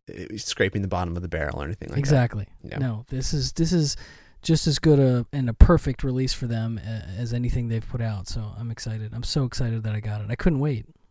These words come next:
Speaker 1: I gotta give a shout out to the designer, Jason Hardy,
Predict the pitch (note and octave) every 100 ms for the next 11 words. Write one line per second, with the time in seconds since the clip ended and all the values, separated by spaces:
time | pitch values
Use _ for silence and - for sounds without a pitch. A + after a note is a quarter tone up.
0 | _ _ _ _ - - - - - _
1 | - - F3 D#3+ C3+ - B2 A#2+ A2 -
2 | A#2+ A2+ A2 G2+ - G#2+ G2+ F2+ G2+ G2
3 | G2 G#2 G#2+ A2 G#2 - G2+ G#2 G#2 G2
4 | G#2 G2+ A2 A#2